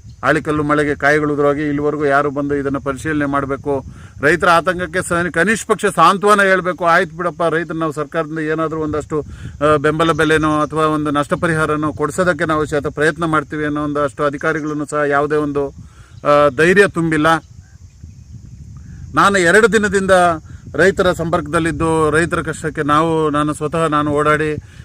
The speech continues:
ನೆನ್ನೆ ಎಲ್ಲ almost ಈ ವಿಷಯ ಎ-, ಎಷ್ಟು ಜನಕ್ಕೆ ಗೊತ್ತಿದೆಯೋ ಗೊತ್ತಿಲ್ವೋ ಅಧಿಕಾರಿಗಳಿಗೆ ಗೊತ್ತಾಗೋ ಹಾಗೆ ನೆನ್ನೆ ಎಲ್ಲ, ಎಲ್ಲ ನ್ಯೂಸ್ ಪೇಪರ್ಗಳಲ್ಲೂ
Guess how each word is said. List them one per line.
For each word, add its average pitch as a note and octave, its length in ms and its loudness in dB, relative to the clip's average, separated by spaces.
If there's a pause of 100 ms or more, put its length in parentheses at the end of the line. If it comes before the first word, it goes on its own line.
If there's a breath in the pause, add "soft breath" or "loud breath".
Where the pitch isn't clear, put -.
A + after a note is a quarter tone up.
(160 loud breath)
ನೆನ್ನೆ E3 260 2
ಎಲ್ಲ E3 140 2 (320)
almost D#3+ 420 -2
ಈ D3 40 -2
ವಿಷಯ D#3+ 440 0
ಎ-, D3+ 240 2
ಎಷ್ಟು C3+ 140 -6
ಜನಕ್ಕೆ F3 240 0
ಗೊತ್ತಿದೆಯೋ D3+ 400 -2
ಗೊತ್ತಿಲ್ವೋ D#3+ 380 -2
ಅಧಿಕಾರಿಗಳಿಗೆ D3+ 600 0
ಗೊತ್ತಾಗೋ D#3 440 0
ಹಾಗೆ D3 220 0
ನೆನ್ನೆ D3 240 -2
ಎಲ್ಲ, D#3 180 0
ಎಲ್ಲ D3+ 220 2
ನ್ಯೂಸ್ D3+ 280 -2
ಪೇಪರ್ಗಳಲ್ಲೂ D3 720 -2